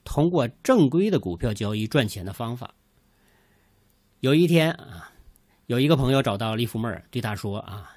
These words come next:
：“杰西，上一次啊，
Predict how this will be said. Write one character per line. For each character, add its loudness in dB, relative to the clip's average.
：“杰 2
西， 0
上 4
一 0
次 -2
啊， -8